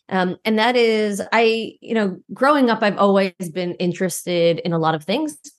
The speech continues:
Um, I was never someone who's kind of, like, obsessed with one thing, is like, "I am going to be a doctor," and wanted to do that my whole life. I was interested in lots of things. I was very curious. Um, and I remember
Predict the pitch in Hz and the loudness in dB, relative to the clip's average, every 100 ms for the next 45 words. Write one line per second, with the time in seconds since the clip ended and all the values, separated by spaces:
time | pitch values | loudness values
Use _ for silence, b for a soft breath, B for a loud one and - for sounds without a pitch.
0 | _ _ - 185 175 165 165 160 - 180 | _ _ -6 -2 2 2 0 -4 -2 0
1 | 180 180 170 180 175 170 - - 185 170 | 0 0 2 2 4 4 2 -4 -4 -2
2 | 170 175 175 160 156 151 165 - 185 170 | -2 -2 -2 -2 -2 -2 -6 -2 -2 0
3 | 175 175 170 160 165 165 160 156 143 147 | -2 0 -2 0 -2 0 -2 -4 -4 -8
4 | 151 170 170 175 165 170 160 175 165 165 | -4 0 2 2 0 -2 0 0 0 -2
5 | 151 175 165 165 165 - 170 160 160 165 | 0 0 2 0 -2 -2 -2 0 -2 -2
6 | 160 160 156 160 156 180 170 175 170 165 | -2 -4 -8 -6 -2 -2 -2 -4 0 -2
7 | 151 160 - B B B 208 214 226 233 | -2 -6 -10 B B B 0 2 0 0
8 | 240 180 160 156 160 254 247 233 185 165 | -2 -2 -2 -6 -6 0 2 2 0 0
9 | 170 170 - 220 202 190 185 - B B | -2 -4 -2 0 2 2 0 -4 B B
10 | B - 180 170 170 196 185 180 180 180 | B -2 0 0 0 0 2 2 2 2
11 | 170 165 - | 2 2 -2